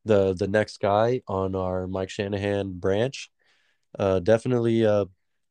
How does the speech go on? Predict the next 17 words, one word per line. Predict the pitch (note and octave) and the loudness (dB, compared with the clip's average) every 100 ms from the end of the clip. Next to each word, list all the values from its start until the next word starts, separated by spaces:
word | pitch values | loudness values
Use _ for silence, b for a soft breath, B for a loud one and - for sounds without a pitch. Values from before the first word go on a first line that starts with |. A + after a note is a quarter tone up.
| _ _ _ _ _ _ - | _ _ _ _ _ _ -8
brings | G#2+ G#2+ G#2 G2 - - _ _ _ _ _ - | 0 2 2 -2 -10 -18 _ _ _ _ _ 2
a | |
lot | G#2 G#2 | 6 6
of | G#2+ - | 4 -4
creativity, | A#2+ G#2+ G2 A#2 A#2 A#2 A#2+ A#2 _ _ _ _ _ _ _ - | -8 -6 -6 -8 -6 -8 -10 -12 _ _ _ _ _ _ _ -10
um, | F#2 F2 E2+ D#2+ - _ _ - | -6 -6 -8 -14 -20 _ _ -6
nuanced | F#2+ A#2 A2 G#2+ - - - _ - | 2 6 6 4 -2 -18 -20 _ 0
offense. | G#2 G#2 A2+ A2 - - _ | 0 0 -4 -4 -12 -20 _
You | - | -8
know, | G2 F#2+ | -4 -4
he, | G2 G#2+ | -4 -6
he's | G#2+ G#2 | -6 -6
an | G2+ | -2
outside | A2 - A2 G#2 | -2 0 0 2
zone | G#2 A2 G#2+ | 0 0 0
guy. | G#2 G#2 G2+ G2+ - _ _ _ _ _ _ _ | 0 0 0 -4 -10 _ _ _ _ _ _ _
Um, | G#2 F2+ F2 F2 | -10 -8 -8 -10